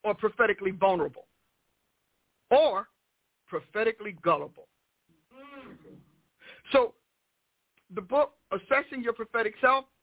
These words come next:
you just go to our website. There it is. You need to do it. If you're a prophetic educator, trainer, coach, or counselor, you need to know this book. Get it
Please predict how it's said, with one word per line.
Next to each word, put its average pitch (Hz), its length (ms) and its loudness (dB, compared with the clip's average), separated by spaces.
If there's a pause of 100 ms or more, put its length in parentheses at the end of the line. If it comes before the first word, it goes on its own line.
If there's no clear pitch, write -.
(120)
you 202 100 -16
just 196 200 -8
go 214 100 2
to 196 80 0
our 180 100 2
website. 240 580 0
There 190 200 0
it 190 60 2
is. 226 180 6
You 202 160 -8
need 214 240 -2
to 202 80 -10
do 220 160 0
it. 190 60 4
If 175 120 2
you're 269 140 -2
a - 20 2
prophetic 226 500 -2
educator, 254 600 0 (380)
trainer, 254 500 2 (240)
coach, 247 320 2 (140)
or 214 220 2
counselor, 254 480 0 (180)
you 220 200 0
need 254 580 2
to 247 100 2
know 247 400 4
this 247 180 0 (120)
book. 240 260 4 (640)
Get 269 260 2
it - 200 -6